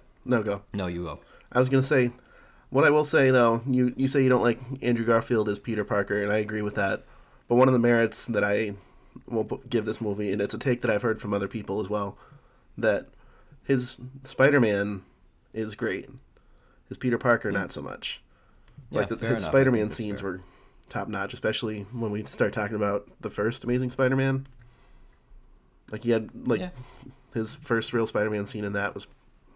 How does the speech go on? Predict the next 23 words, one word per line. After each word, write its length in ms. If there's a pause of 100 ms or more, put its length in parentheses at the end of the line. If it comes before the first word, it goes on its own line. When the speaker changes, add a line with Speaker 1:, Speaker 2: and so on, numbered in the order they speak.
Speaker 1:
fantastic. 560 (720)
Speaker 2:
Yeah. 180 (640)
I, 180
I 120
really 260
like 220
Jamie 300
Foxx 540
as 360
Max, 640
um, 360
not 180
so 100
much 200
as 120
Electro. 500
I 100
feel 300
like 200
once 200
he's 180
Electro, 460
he's 400